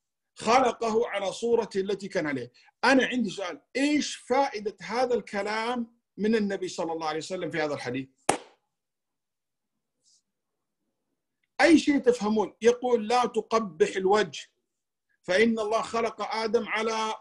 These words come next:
صورته التي قدره لها". هذه جملة تعليلية،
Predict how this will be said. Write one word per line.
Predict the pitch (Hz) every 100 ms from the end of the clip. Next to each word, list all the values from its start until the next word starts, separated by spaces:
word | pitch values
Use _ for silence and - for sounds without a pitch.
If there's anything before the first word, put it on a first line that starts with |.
| -
صورته | - 220 220 220 208 202
التي | 214 208 220
قدره | 220 208 180 208 208 190 196
لها". | 190 123 - _ _ _ _ _ _ _ _ _ _ _ _ _ _ _ _ _ _ _ _ _ _ _ _ _ _ _ _ _ _ _ _ _ _ _ _ _ _ _ _ _ _
هذه | - 277 240
جملة | 156 262 269 233 -
تعليلية، | - 190 139 180 185 226 196 - -